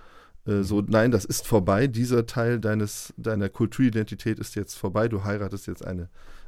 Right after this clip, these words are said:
Speaker 1: äh, japanische Frau.“ Und es blieb aber trotzdem der Kern, der eben nicht einfach Kultur ist und deshalb nicht einfach ausgezogen wird. Dieses schweigende Verständnis zwischen Mann und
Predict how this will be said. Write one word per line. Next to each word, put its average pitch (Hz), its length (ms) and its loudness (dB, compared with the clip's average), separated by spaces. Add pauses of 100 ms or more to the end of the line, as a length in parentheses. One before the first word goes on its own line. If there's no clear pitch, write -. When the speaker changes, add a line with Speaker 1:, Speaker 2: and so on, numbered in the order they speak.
Speaker 1:
äh, 90 180 -6
japanische 90 440 -8
Frau.“ 151 340 0 (1200)
Und 143 160 6
es 131 100 -2
blieb 147 360 -2
aber 127 200 4
trotzdem 143 800 0
der 120 180 4
Kern, 160 720 2
der 123 220 4
eben 127 240 6
nicht - 280 4
einfach 135 380 0
Kultur 123 520 0
ist - 120 -2
und 110 140 0
deshalb 127 280 2
nicht 147 280 4
einfach 123 320 0
ausgezogen 85 800 -2
wird. 87 340 -10 (640)
Dieses 101 220 -4
schweigende 120 460 2
Verständnis 113 560 -2
zwischen 110 280 -4
Mann 104 200 -2
und 101 380 -4